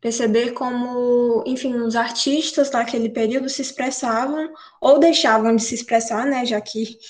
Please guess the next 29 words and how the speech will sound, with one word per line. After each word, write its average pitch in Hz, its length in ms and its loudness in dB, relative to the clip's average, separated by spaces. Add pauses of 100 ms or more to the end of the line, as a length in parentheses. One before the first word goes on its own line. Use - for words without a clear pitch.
(180)
enfim, 220 480 -2
censura. 226 680 0 (960)
E, 269 840 2
enfim, 349 320 8
mas 277 260 6
era, 294 340 8
tipo, 294 280 -2
um, 294 180 0
um, 277 380 -6 (140)
uma 285 160 0
questão 294 420 2
muito 330 880 2 (220)
vaga 220 500 2
na 214 120 0
minha 214 160 0
cabeça. 214 600 -2 (580)
E 247 140 -2
aí, 262 480 4
aqui 311 240 2
no 294 140 4
grupo, 302 480 2
tem 320 160 0
me 302 80 -2
ajudado. 285 640 0
O 220 40 -8
próprio 285 320 2
Rodrigo, 247 480 0
por 262 120 -2
exemplo 240 500 -4